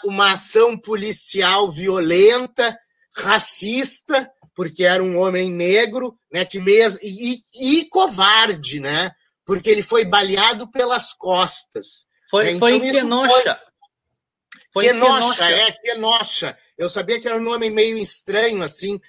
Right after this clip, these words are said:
Speaker 1: deve ser
Speaker 2: É.
Speaker 1: um nome meio indígena americano, a
Speaker 2: É.
Speaker 1: Kenosha, mas,
Speaker 2: É.
Speaker 1: ah, foi baleado pelas costas, e isso tem gerado a amplificação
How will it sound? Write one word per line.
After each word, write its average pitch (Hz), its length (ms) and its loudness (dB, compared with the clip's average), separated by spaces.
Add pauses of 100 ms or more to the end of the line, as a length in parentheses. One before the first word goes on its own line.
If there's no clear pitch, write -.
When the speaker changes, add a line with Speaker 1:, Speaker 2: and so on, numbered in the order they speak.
(120)
Speaker 1:
deve 180 200 -2
ser 214 140 2
Speaker 2:
É. - 20 2
Speaker 1:
um 214 100 2
nome 214 260 2
meio 208 360 2
indígena 190 600 -4
americano, 175 840 0 (400)
a 143 60 -6
Speaker 2:
É. - 20 -12
Speaker 1:
Kenosha, 185 680 0 (500)
mas, 170 580 2
Speaker 2:
É. 190 40 2
Speaker 1:
ah, 180 460 4 (360)
foi 247 140 2
baleado 220 560 2
pelas 220 380 -2
costas, 226 640 -4 (280)
e 208 220 -6
isso 269 240 -4
tem 247 260 -6
gerado 220 640 0 (260)
a 170 140 -2
amplificação 254 1600 0